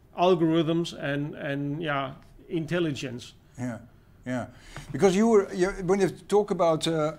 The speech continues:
Speaker 2: algorithms and, and, and intelligent, artificial intelligence, your, um, Wageningen, of course, is still an agriculture university, but I noticed so many companies outside of Wageningen, the more like technical universities,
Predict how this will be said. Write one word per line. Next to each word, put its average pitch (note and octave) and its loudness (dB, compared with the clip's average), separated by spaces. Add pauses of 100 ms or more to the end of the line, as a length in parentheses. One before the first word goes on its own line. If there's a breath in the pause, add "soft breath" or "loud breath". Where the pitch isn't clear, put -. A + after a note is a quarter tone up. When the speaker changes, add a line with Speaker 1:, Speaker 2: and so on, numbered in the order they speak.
Speaker 2:
algorithms D#3+ 0
and, D3+ -2
and, D3+ -4
and D#3 -4
intelligent, E3 -4
artificial D#3 -4
intelligence, D3 -2 (420 loud breath)
your, F3 2
um, C#3+ -4 (720)
Wageningen, E3 2
of C3+ 0
course, D#3+ 2
is D3+ -6
still E3+ 4
an F3 -2
agriculture E3 0
university, F3 0
but D#3 0 (400)
I D#3+ -2
noticed F3+ 2
so F#3+ 2
many F#3 0 (720 soft breath)
companies G3+ 6
outside F#3+ 4
of F3+ 2
Wageningen, D#3 2 (600)
the E3 -2
more E3 -4
like D#3 -4
technical F#3+ 2
universities, E3 2